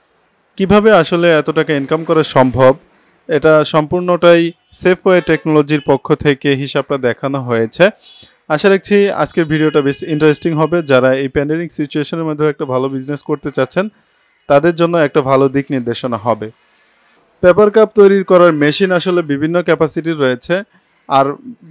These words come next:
মেশিনের শ্রেণীভেদ নির্ভর করে মেশিনের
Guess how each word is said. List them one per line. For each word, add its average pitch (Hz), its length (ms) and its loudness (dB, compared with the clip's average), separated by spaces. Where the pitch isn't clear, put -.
মেশিনের 165 500 0
শ্রেণীভেদ 175 640 -2
নির্ভর 151 480 0
করে 170 280 0
মেশিনের 160 600 -4